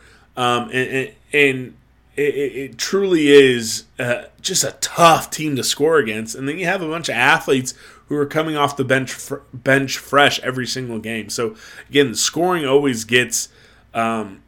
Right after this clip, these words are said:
the highlights. But what this team has been able to do on defense, I mean, it is just junkyard dogs. Like, they are,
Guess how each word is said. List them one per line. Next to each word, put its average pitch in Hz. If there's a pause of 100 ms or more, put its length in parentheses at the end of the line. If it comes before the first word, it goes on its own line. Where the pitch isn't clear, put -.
the 113
highlights. 131
But 120
what 120
this 156
team 185
has 131
been 123
able 117
to 101
do 131
on 90
defense, 117
I 127
mean, 104
it 131
is 90 (600)
just 95
junkyard 120
dogs. 98
Like, 101
they 143
are, 101